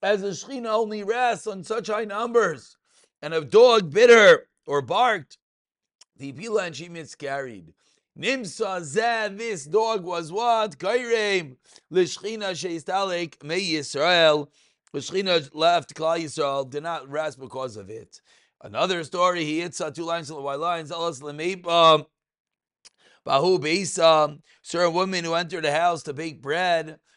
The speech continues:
Navach Ba'kelev, a dog barked. Amar La Marye, Lotus Isu Minei. Owner said, "Don't worry, don't be afraid of my dog." The common line, Shekule Minai. You know why? Because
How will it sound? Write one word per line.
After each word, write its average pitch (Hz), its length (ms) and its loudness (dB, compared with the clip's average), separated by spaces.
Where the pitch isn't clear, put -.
Navach 175 360 2
Ba'kelev, 156 580 -6
a 143 40 -12
dog 151 260 -8
barked. 160 380 -4
Amar 170 280 -8
La 160 160 -4
Marye, 180 480 -2
Lotus 160 440 -10
Isu 170 280 -8
Minei. 165 680 4
Owner 208 260 0
said, 208 240 0
"Don't 247 180 2
worry, 262 500 2
don't 175 280 6
be 156 120 2
afraid 220 500 2
of 185 340 -2
my 175 260 2
dog." 123 500 -4
The - 80 -18
common 165 500 -4
line, 147 400 0
Shekule 202 920 -2
Minai. 160 600 -2
You 131 180 -10
know 190 160 -2
why? 185 640 4
Because 190 800 4